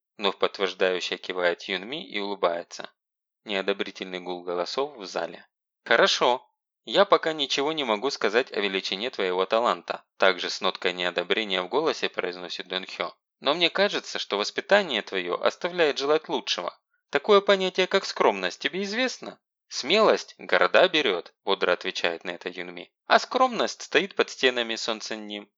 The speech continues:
ждет, когда ее пригласят. Могут ведь и забыть».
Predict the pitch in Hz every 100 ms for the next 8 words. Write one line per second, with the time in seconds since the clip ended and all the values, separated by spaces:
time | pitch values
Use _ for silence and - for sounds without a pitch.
0 | - 180 233 190 - - 120 104 104 101
1 | - 107 110 120 - 85 _ _ _ 113
2 | 123 135 131 131 - 117 120 143 190